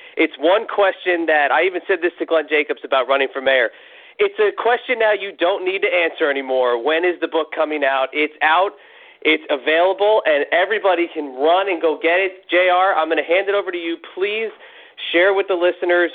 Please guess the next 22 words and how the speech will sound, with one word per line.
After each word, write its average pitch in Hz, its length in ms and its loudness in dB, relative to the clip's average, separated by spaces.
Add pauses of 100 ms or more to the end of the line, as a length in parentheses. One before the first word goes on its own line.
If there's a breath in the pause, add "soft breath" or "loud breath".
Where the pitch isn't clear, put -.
where 165 220 4
they 220 120 2
can 214 200 0
find 196 240 0
the 185 40 -2
book, 156 280 0 (400 loud breath)
if - 180 0
you've 131 160 -6
got 160 200 4
any 180 180 0 (100)
signings 175 380 0
coming 170 240 0
up 175 200 0
in 147 100 -2
the 143 60 -2
next 151 260 -2
couple 143 240 -2
of 135 80 -4
days, 185 320 2 (100)
and 135 340 0
anything 190 440 -2
else 180 140 0